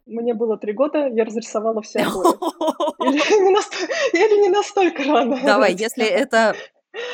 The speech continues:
Speaker 2: послужило становлением тебя как <laughs> профессионала, мы должны это знать.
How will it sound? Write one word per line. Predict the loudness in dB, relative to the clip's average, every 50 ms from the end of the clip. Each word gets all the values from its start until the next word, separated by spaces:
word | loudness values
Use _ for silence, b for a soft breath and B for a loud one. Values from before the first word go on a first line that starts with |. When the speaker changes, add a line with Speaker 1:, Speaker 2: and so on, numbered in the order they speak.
| -8 -8
Speaker 2:
послужило | -4 -2 -2 -2 -2 -4 -8 -10
становлением | -12 -10 -10 -6 -4 -4 -4 -4 -6 -6 -6 -4 -6 -6 -6 -8
тебя | -8 -10 -10 -8 -6 -6 -6
как | -6 -6 -8 -8 -8 -8 -6
<laughs> | -4 -4 -4 -2 -4 -4 -2 -2 -6 -6
профессионала, | -6 -6 -6 -6 -8 -6 -6 -6 -6 -6 -8 -8 -8 -6
мы | -6 -6 -4
должны | -2 -2 -2 -4 -4 -6 -6
это | -6 -6 -8 -12
знать. | -8 -8 -8 -10 -10